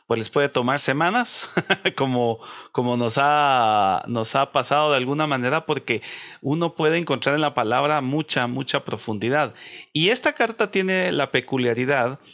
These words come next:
de que pareciera ser, a la par de otras cartas de, de Pablo,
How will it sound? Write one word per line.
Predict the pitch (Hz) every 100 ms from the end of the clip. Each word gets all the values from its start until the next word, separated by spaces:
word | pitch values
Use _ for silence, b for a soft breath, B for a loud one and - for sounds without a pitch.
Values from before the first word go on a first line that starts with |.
| B B -
de | 120 127 127
que | - 127 123
pareciera | - 131 131 - 180 196
ser, | 175 151 123 - -
a | 117 113
la | 117 110
par | - 139 120
de | 113
otras | 120 147 170 165 -
cartas | 156 151 - 117 101
de, | 98 92 107
de | 107
Pablo, | - 143 160 190